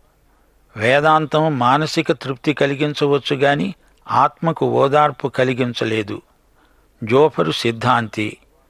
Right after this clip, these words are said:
ఇక వీరి వాదోపవాదాలు త్వరలో ముగింపునకు వస్తాయి. పాఠం ఇంతటితో సమాప్తం. ప్రభు అయిన యేసుక్రీస్తు వారి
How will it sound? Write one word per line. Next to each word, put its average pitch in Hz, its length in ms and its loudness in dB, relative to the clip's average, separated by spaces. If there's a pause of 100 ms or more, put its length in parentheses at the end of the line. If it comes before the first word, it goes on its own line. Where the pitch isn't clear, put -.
(380)
ఇక 143 140 0
వీరి 131 320 0
వాదోపవాదాలు 135 1080 2
త్వరలో 135 500 2
ముగింపునకు 131 720 -2
వస్తాయి. 117 640 -2 (640)
పాఠం 123 420 0
ఇంతటితో 117 540 -4
సమాప్తం. 113 720 -4 (760)
ప్రభు 120 240 0
అయిన 120 160 0
యేసుక్రీస్తు 131 840 -2
వారి 110 300 2